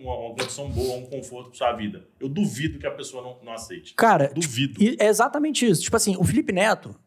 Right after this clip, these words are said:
Speaker 2: ele odeia o que ele faz. Eu tenho certeza absoluta disso. Porque vai contra a natureza.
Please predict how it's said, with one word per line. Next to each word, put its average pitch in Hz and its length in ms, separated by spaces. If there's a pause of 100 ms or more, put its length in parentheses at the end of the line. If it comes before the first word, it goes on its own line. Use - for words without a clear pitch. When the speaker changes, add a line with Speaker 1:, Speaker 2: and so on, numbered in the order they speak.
(160)
Speaker 2:
ele 185 200
odeia 196 380
o - 40
que - 100
ele - 80
faz. - 340 (460)
Eu 170 80
tenho 254 140
certeza 240 340
absoluta 226 640
disso. 127 360 (420)
Porque 202 240
vai 262 140
contra 247 240
a - 20
natureza. 214 600